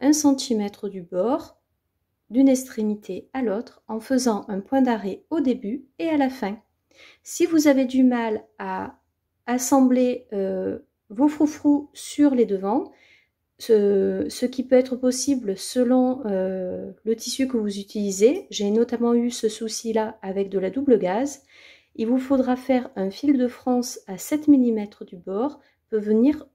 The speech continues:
résorber l'embu. Donc vous viendrez, euh, tirer, euh, pour faire des semi-francs, ça se verra quasiment pas, ce qui vous permettra d'assembler votre froufrou sur votre pièce devant. Le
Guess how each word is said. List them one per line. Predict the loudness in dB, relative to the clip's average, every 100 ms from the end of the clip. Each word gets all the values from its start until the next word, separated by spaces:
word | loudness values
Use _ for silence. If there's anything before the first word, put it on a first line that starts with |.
| _
résorber | -4 2 4 4 0 0 0 -2
l'embu. | -6 -6 -6 -10 -16 _ _
Donc | -8 -8 -8
vous | -6
viendrez, | 0 2 2 4 4 4 0 _ _ _ -8
euh, | -8
tirer, | -8 -6 -2 2 2 0 -4 _ _ -12
euh, | -12
pour | -14
faire | -8 -8 -8 -14 _ -12
des | -10
semi-francs, | -6 4 6 6 2 -4 -6 -6
ça | -10
se | -12
verra | -12 -12 -14
quasiment | -8 -2 0 0
pas, | -4 -8 -8 -12 _ _
ce | -10
qui | -8
vous | -8
permettra | -4 0 2 2 0 -8 -8
d'assembler | -4 -2 -2 -2 -4 -2 -4 -6 _ _ _ _
votre | -6 -2 -2 -2
froufrou | -4 -6 -12 -8 -2 -2 -2 -10 -20
sur | -20 -4 -2 -2 -6
votre | -2 -2 -2 -10
pièce | -4 -2 -2
devant. | 0 2 2 -2 -8 _ _ _ _ _ _ _ _ _ _ _ _ _ _
Le | _